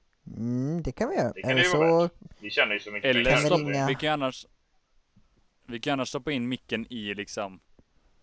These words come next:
Speaker 3: tanken eller någonting, så det blir riktigt sånt ljud.
Speaker 2: Ja, det hade ju varit häftigt annars.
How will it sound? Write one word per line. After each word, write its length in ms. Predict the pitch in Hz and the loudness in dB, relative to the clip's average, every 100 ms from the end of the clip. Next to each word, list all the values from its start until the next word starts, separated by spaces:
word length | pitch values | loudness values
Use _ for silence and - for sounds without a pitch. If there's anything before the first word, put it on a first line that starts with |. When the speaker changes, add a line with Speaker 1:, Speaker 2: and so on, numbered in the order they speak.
| _ - | _ 2
Speaker 3:
tanken 460 | 120 95 90 120 | 2 2 -6 -4
eller 40 | 127 | -2
någonting, 180 | 120 98 | -4 -6
så 20 | |
det 60 | 101 | -4
blir 180 | 104 | -4
riktigt 480 | 104 120 - - 110 | -4 -8 -10 -14 -10
sånt 220 | 135 98 | -8 -8
ljud. 480 | 101 101 143 120 82 - | -10 -12 -10 -10 -14 -6
Speaker 2:
Ja, 220 | - 92 | -4 -2
det 160 | 123 160 | 4 6
hade 140 | 170 | 6
ju 60 | 160 | 6
varit 120 | - | 4
häftigt 360 | 101 - 80 82 | 0 -4 -14 -14
annars. 240 | 85 | -16